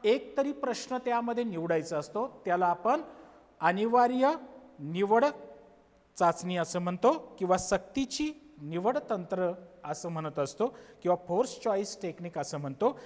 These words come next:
प्रत्येक प्रश्नातील एक पर्याय त्या व्यक्तीला निवडणं या प्रश्नावलीमध्ये बंधनकारक आहे. या चाचणीमध्ये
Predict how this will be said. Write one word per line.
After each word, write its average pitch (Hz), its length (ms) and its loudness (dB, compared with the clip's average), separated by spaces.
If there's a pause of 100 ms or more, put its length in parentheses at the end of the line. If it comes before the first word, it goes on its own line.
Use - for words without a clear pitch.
(200)
प्रत्येक 196 480 4
प्रश्नातील 226 540 0 (120)
एक 233 320 4
पर्याय 180 420 4 (540)
त्या 214 240 8 (420)
व्यक्तीला 196 680 2 (360)
निवडणं 202 520 0
या 220 260 4 (240)
प्रश्नावलीमध्ये 196 840 -4
बंधनकारक 143 760 -8
आहे. 107 200 -16 (400)
या 190 200 6
चाचणीमध्ये 220 640 0